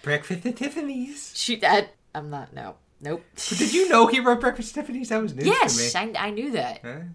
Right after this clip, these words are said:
Speaker 1: I
Speaker 2: I,
Speaker 1: didn't
Speaker 2: I,
Speaker 1: know that.
Speaker 2: I know things.
Speaker 1: Yeah.
Speaker 2: Uh, she shows Jem her special mystery spearmint, and he has enough sense to be like, "What the hell is wrong with you? Spit that out." And then on the last day of school,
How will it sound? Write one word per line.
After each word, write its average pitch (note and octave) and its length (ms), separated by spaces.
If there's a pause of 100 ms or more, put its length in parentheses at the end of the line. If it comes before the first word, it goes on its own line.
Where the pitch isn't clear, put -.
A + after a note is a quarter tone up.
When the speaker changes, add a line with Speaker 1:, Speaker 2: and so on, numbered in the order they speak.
(300)
Speaker 1:
I - 80
Speaker 2:
I, - 40
Speaker 1:
didn't C#3 180
Speaker 2:
I, F3 140
Speaker 1:
know G#3+ 60
that. D#3 120
Speaker 2:
I F#3+ 80
know A#3 220
things. B2 400
Speaker 1:
Yeah. A2 140 (300)
Speaker 2:
Uh, E3+ 240
she A3 160
shows E4+ 300
Jem G#3 360
her F3 320
special - 720
mystery G3+ 560
spearmint, G3+ 640
and E3+ 80
he G#3+ 80
has A3+ 120
enough F#3+ 180
sense G#3 280
to F3+ 80
be F3+ 80
like, F3+ 140
"What B3+ 120
the A4 60
hell G4 260 (120)
is D4 100
wrong D4 260
with F#4+ 160
you? G#3+ 100
Spit - 640
that A#3+ 200
out." F#3+ 420 (380)
And A#3+ 100
then D4 100
on D#4+ 60
the C#4+ 80
last A#3+ 260
day A3 80
of G3 60
school, E3 420